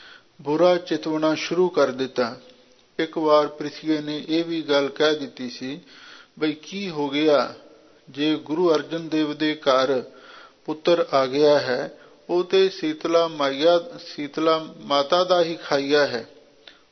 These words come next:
ਉਹਨੂੰ ਤੇ ਸੀਤਲਾ ਨੇ ਹੀ ਖਤਮ ਕਰ ਦੇਣਾ ਹੈ। ਪੁਰਾਣੇ ਸਮੇਂ ਦੇ ਵਿੱਚ ਇੱਕ ਚੇਚਕ ਦੀ ਬਿਮਾਰੀ ਹੁੰਦੀ ਸੀ ਜਿਹਨੂੰ ਮਾਤਾ ਕਹਿੰਦੇ ਸੀ, ਤੇ ਜਿਸ ਬੱਚੇ ਨੂੰ ਹੋ ਜਾਵੇ ਉਹਦਾ ਇਲਾਜ ਵੀ ਕੋਈ ਨਹੀਂ ਸੀ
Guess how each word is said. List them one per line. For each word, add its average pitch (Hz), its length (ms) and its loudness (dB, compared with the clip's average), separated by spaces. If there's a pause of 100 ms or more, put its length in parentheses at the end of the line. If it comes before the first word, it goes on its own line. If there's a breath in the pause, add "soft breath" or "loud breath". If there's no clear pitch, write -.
(120)
ਉਹਨੂੰ 175 300 -6
ਤੇ 180 220 2
ਸੀਤਲਾ 165 540 0
ਨੇ 170 140 -4
ਹੀ 165 200 -6
ਖਤਮ 151 360 -2
ਕਰ 131 180 2
ਦੇਣਾ 117 300 -12
ਹੈ। - 120 -20 (640 loud breath)
ਪੁਰਾਣੇ 160 360 0
ਸਮੇਂ 156 360 -8
ਦੇ 156 180 -2
ਵਿੱਚ 147 300 -6
ਇੱਕ 151 260 -6 (100)
ਚੇਚਕ 156 420 -4
ਦੀ 165 200 -6
ਬਿਮਾਰੀ 143 580 0
ਹੁੰਦੀ 143 320 -6
ਸੀ 165 220 -6
ਜਿਹਨੂੰ 160 540 -10 (400 soft breath)
ਮਾਤਾ 139 420 2
ਕਹਿੰਦੇ 127 320 -8
ਸੀ, 120 240 -16 (800 loud breath)
ਤੇ 185 160 0
ਜਿਸ 180 300 -2
ਬੱਚੇ 160 420 0
ਨੂੰ 180 180 -6
ਹੋ 156 240 -4
ਜਾਵੇ 170 340 4
ਉਹਦਾ 175 240 4
ਇਲਾਜ 147 340 2
ਵੀ 147 140 -4
ਕੋਈ 131 300 -6
ਨਹੀਂ 127 140 -6
ਸੀ 117 200 -14